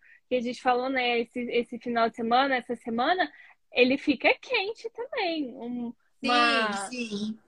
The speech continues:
Speaker 1: sei lá, uma saia jeans bem pesadona, bem grossa, o jeans, por mais que é algodão, mas fica,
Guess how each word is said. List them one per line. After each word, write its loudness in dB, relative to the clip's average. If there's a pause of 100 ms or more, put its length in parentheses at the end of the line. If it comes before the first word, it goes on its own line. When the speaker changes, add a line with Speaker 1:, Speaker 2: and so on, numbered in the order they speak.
(100)
Speaker 1:
sei -4
lá, -2
uma -6
saia -2
jeans -6
bem -2
pesadona, -2
bem -2
grossa, -2
o -4
jeans, -6
por -8
mais -2
que 0
é 4
algodão, 2 (460)
mas 2 (120)
fica, 0